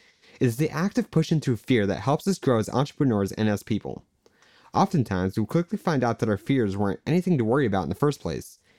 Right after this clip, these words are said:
and we grow even more confident in our abilities after pushing through them. Running a business is scary, and we all hit points where fear can cripple us. Because coaches will push you to do better, many entrepreneurs feel that hiring a coach leads to one of the most significant growth periods in their lifetime.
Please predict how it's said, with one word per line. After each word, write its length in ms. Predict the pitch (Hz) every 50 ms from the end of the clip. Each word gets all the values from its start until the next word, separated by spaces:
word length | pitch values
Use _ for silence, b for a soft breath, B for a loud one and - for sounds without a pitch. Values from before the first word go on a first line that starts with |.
| b b b b -
and 120 | 120 123
we 60 | 123
grow 300 | 117 117 123 143 185 196
even 180 | 220 202 208 185
more 200 | 147 131 139 160
confident 440 | - - 139 131 123 - 131 113 101
in 80 | 107
our 100 | 107 101
abilities 480 | 101 98 123 127 113 90 82 87 85 - -
after 240 | 110 123 - - 170
pushing 340 | - - 135 - - 117 101
through 140 | - 104
them. 280 | 95 90 69 55 - - _ _ _ _ _ _ b b b b b b b b b b b b b
Running 220 | 123 147 196 220 226
a 40 |
business 360 | 175 135 123 - 131 113 - -
is 80 | 104
scary, 480 | - - 135 117 95 87 80 - - - b b b b
and 100 | - 120
we 80 | 120 123
all 140 | 123 151 190
hit 240 | 185 214 233 -
points 280 | - 147 135 117 - -
where 80 | 120 104
fear 200 | - - 123 107
can 140 | - 104
cripple 320 | - - 123 107 101 90 -
us. 260 | - - - - - _ b b b b b b b b b b b
Because 320 | - - - 165 190 208 -
coaches 340 | - 208 202 185 - 165 -
will 100 | 160 127
push 280 | - 151 139 - -
you 60 | 107
to 80 | 104 104
do 120 | 107 113
better, 420 | 98 - 117 120 101 71 71 65 - b b b b b b b
many 220 | - 113 139 190 202
entrepreneurs 540 | 185 214 185 160 - - 135 120 110 104 -
feel 200 | - - 120 110
that 120 | 104 -
hiring 300 | - - 123 143 180 196
a 40 | 190
coach 420 | - - 113 104 98 - - -
leads 200 | 123 117 110 -
to 60 | -
one 120 | 110 110 107
of 60 | 104
the 60 | 107
most 180 | 107 107 101 -
significant 500 | - 107 107 117 135 - - 208 160 117
growth 240 | 113 120 123 120 -
periods 340 | - 107 92 92 95 -
in 120 | - 117 127
their 100 | 147 143
lifetime. 500 | 117 98 98 - - 76 73 65 53